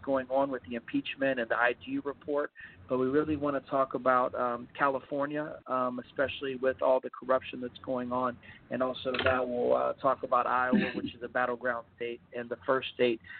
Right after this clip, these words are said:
that the president is going to try to win, uh, for re-election in twenty twenty. And with that, I also have some very exciting news before I bring Chauncey on, uh, my co-host,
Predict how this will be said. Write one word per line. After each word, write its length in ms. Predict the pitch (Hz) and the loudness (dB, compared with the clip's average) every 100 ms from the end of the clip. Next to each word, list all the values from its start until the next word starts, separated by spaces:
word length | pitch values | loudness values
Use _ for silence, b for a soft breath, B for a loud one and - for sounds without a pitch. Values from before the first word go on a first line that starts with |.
| B | B
that 120 | 123 | 2
the 80 | 117 | 2
president 540 | - 131 123 127 123 113 | 2 2 2 -2 -6 -8
is 140 | 117 113 | -14 -8
going 240 | 123 120 | -8 -8
to 120 | - | -10
try 220 | 110 123 117 | -6 -4 -2
to 100 | 117 | -2
win, 360 | 120 117 113 | -4 -6 -6
uh, 220 | 113 110 - | -4 -6 -4
for 100 | 120 | -2
re-election 760 | 120 117 110 123 120 - 110 110 | 0 0 0 0 0 -2 -8 -10
in 80 | 107 | -16
twenty 320 | - 123 110 | -8 -8 -8
twenty. 380 | - 123 113 110 B B B - - | -8 -6 -6 -10 B B B -12 2
And 260 | 127 123 127 | 2 4 2
with 140 | 123 | 4
that, 220 | 156 165 | 4 4
I 100 | 135 | 2
also 280 | 160 - 156 | -2 -4 -8
have 300 | 127 139 135 - | -6 -8 -8 -12
some 120 | 127 | -12
very 180 | 127 139 | -10 -8
exciting 440 | 131 - 143 131 127 | -10 -6 -6 -6 -8
news 200 | 139 139 | -6 -6
before 300 | 131 - 139 | -10 -2 2
I 60 | 127 | 2
bring 260 | 127 131 123 | 2 -2 -2
Chauncey 400 | 143 135 - 123 | -2 -2 -4 -4
on, 220 | 127 127 - - | 0 0 -2 -4
uh, 300 | 127 127 - | -2 0 0
my 100 | 127 | -2
co-host, 480 | - 143 131 131 131 | 0 0 4 2 0